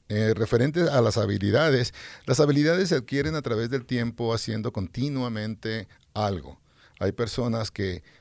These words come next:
comienzan a trabajar en un lugar, en una fábrica, digamos así, y comienzan a hacer ti-, ciertos tipos de trabajos. Cuando comienzan, eh, son lentos para hacerlo, pero a través del tiempo van adquiriendo la habilidad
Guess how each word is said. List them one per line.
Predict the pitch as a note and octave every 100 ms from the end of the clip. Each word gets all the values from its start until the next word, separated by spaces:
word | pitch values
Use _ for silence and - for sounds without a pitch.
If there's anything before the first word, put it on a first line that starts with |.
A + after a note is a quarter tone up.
| -
comienzan | G2 G2 G#2+ G#2 A2
a | A2
trabajar | G#2+ F#2+ F#2 F#2+ G#2+
en | G#2+
un | G#2+
lugar, | G#2+ A2 G#2+ G#2+ A#2+
en | G#2 G2
una | G2+
fábrica, | - G2+ A2 C3 C#3 C#3+
digamos | A2 G#2 A2 G#2+
así, | G2+ B2 C3 - - - _
y | - A2
comienzan | - A2 A#2 A#2+ B2+ A#2
a |
hacer | - A2+
ti-, | - A2+
ciertos | - C3 - -
tipos | D3+ D3+ D#3+
de | C3
trabajos. | A2 G2+ G2 - D3+ - _ _ - _ _ _ _ _
Cuando | A2+ A2+ G#2
comienzan, | A2 A2+ B2 E3+ F3 A#2+ B2 A#2 - _ _ _ _ -
eh, | G#2+ G#2
son | F#2+ B2 A#2+ A#2
lentos | B2 D#3+ - D#3
para | C3+ A#2+
hacerlo, | - A#2 F#2 F2+
pero | - G#2 G#2
a |
través | G2+ F#2+ A2
del | C3+ C#3
tiempo | D3+ D3+ A#2
van | A2 B2
adquiriendo | B2 A2+ A2 A#2+ B2
la | A#2
habilidad | A2 G2 F#2+ A#2+ B2